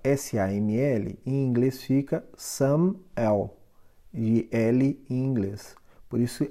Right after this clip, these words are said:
aqui no Brasil, nós já adotamos o, a pronúncia, né, samel. E ele está na versão dois ponto zero desse, dessa especificação. Como eu disse anteriormente, ele é baseado em X M L,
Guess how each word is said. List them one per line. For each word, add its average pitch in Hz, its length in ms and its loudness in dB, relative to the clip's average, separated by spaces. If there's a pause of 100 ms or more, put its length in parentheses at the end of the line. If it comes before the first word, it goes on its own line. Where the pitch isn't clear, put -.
aqui 127 300 -2
no 139 120 2
Brasil, 117 560 0 (120)
nós 113 220 -2
já 120 140 0
adotamos 120 800 -2 (100)
o, 117 340 0
a 117 100 -4
pronúncia, 131 640 2
né, 120 180 -2 (240)
samel. 107 640 0 (680)
E 127 100 4
ele 156 160 6
está 160 240 0
na 143 120 0
versão 139 360 -2
dois 139 240 2
ponto 160 320 -4
zero 113 320 -2
desse, 104 580 -4
dessa 107 300 -4
especificação. - 840 -8 (720)
Como 123 160 4
eu 127 160 6
disse 117 260 0
anteriormente, 117 720 0
ele 120 100 0
é 107 40 -2
baseado 110 480 -2
em 127 80 -2
X 120 300 -2
M 139 220 2
L, 101 300 -2